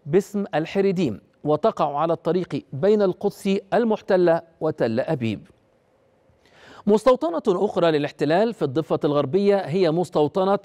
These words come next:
معالي أدوميم، تلك المستوطنة التي يعود تاريخ بنائها إلى سبعينيات القرن الماضي. تحتل معالي أدوميم المرتبة الثالثة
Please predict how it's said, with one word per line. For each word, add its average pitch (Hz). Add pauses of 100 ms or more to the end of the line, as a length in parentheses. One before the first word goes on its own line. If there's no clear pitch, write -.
معالي 151
أدوميم، 180 (920)
تلك 254
المستوطنة 196
التي 185
يعود 190 (120)
تاريخ 190
بنائها 202 (120)
إلى 180
سبعينيات 180
القرن 165
الماضي. 196 (640)
تحتل 233
معالي 180
أدوميم 185 (120)
المرتبة 175
الثالثة 185